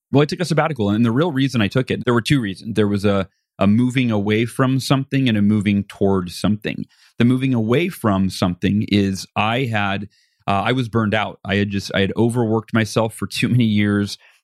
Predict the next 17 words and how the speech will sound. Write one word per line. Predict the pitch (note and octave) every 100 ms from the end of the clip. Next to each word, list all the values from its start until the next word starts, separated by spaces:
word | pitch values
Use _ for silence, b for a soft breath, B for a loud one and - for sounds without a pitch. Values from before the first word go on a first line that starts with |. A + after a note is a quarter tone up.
| - A2+
going | A2+ A2
through | A#2
the | G#2+
cancer | - A2 G#2+
journey | G#2+ A2+ A2 G#2
I |
went | G#2+ G#2
through | G#2 G#2+
and | G2+ G#2
with | G#2
chemotherapy. | - A#2 A2 G2 G#2+ G#2+ G#2+ A2 G#2+ G#2
I | F#2+
had | F#2+
developed | F#2+ G2 G2 G2
a |
real | F2+ F2 A2+ A#2+ A#2+
severe | - G#2 F2+ G2+ G#2+ G#2+ G#2+